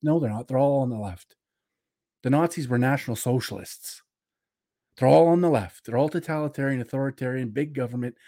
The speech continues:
nanny state. Government knows best. Please depend on us. We'll look after you. Well, how has that worked throughout the twentieth century? Responsible for the deaths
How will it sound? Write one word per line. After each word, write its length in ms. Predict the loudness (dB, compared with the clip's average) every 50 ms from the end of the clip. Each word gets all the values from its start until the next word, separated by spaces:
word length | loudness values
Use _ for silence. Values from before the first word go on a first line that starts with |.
| -20 -18 _ -4
nanny 340 | 0 0 2 2 0 -2 -2
state. 420 | -4 -6 -6 -4 -4 -4 -6 -10 -14 -20 _ _ 0
Government 400 | 2 2 2 2 0 -2 -2 -4
knows 240 | -6 -6 -6 -6 -8
best. 320 | -8 -6 -6 -6 -6 -8 _ -10
Please 200 | -8 -8 -8 -6
depend 340 | -8 -10 -8 -6 -6 -6 -6
on 160 | -6 -6 -8
us. 360 | -8 -10 -12 -16 -18 -18 -20 _ _ _ _ _ _ _ _ _ _ _ _ _ _ _ _ _ _ _ -2
We'll 220 | 4 6 8 8
look 240 | 8 8 6 4 4
after 360 | 2 0 0 0 -2 -6 -12
you. 140 | -14 -14 -16 -20 _ _ _ -6
Well, 120 | -2 0
how 160 | 2 2 2 2
has 100 | 2 0
that 180 | 0 0 -2
worked 360 | -6 -8 -10 -10 -14 _ _ _ _ _ _ _ _ _ _ _ _ _ _ -10
throughout 360 | -4 0 2 2 2 2 -2
the 60 | -8
twentieth 400 | -10 -8 -6 -4 -4 -4 -6 -6
century? 420 | -8 -8 -10 -10 -10 -14 -20 -20 -20 _ _ _ _ _ _ _ _ _ _ _ _ _ _ _ _ _ _
Responsible 600 | -8 -8 -2 0 2 2 2 0 -2 -2 -2 -2
for 180 | -2 -4 -6 -4
the 160 | -4 -4 -6
deaths 540 | -6 -4 -2 0 0 0 -2 -4 -14 -18 -14